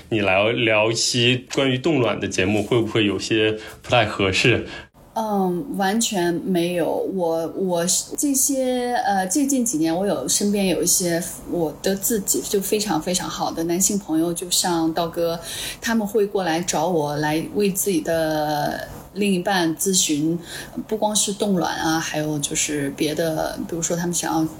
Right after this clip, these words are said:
Speaker 2: 寻求代孕妈妈的帮助啊，这整个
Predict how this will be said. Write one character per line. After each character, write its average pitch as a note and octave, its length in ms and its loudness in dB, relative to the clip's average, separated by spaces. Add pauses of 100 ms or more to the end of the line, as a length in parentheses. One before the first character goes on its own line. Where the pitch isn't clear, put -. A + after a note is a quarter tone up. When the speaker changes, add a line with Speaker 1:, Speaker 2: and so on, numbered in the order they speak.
(280)
Speaker 2:
寻 - 220 0
求 F3 180 0
代 F#3+ 140 0
孕 F#3 100 2
妈 F#3 140 2
妈 F#3+ 140 0
的 G#3+ 100 0
帮 G3 240 0
助 F#3+ 220 2
啊， F3 420 0 (420)
这 G#3 140 0
整 E3 320 0
个 F#3+ 320 0